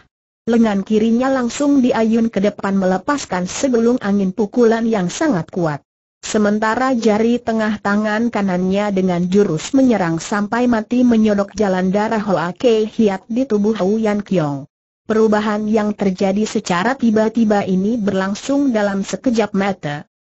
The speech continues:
Dalam pada itu, Huyan Kiong baru saja menyerang jalan darah Chian Keng Hiat di bahu Hoa In Leong dengan jurus Sin Leong Tem Jiao,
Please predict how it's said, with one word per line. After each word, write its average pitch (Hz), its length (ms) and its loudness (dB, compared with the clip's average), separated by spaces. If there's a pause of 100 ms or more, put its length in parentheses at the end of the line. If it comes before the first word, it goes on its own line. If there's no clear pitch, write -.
(200)
Dalam 214 400 0
pada 185 400 -2
itu, 208 440 -2 (220)
Huyan 233 400 2
Kiong 202 400 -2
baru 202 220 2
saja 226 420 0
menyerang 214 460 0
jalan 190 340 0
darah 180 320 -2
Chian 185 380 -2
Keng 214 160 -2
Hiat 202 320 0
di 190 100 0
bahu 190 400 0
Hoa 196 400 -2
In 180 160 -4
Leong 240 400 2
dengan 185 320 -2
jurus 220 380 -2
Sin 214 180 0
Leong 202 320 0
Tem 208 240 0
Jiao, 180 540 0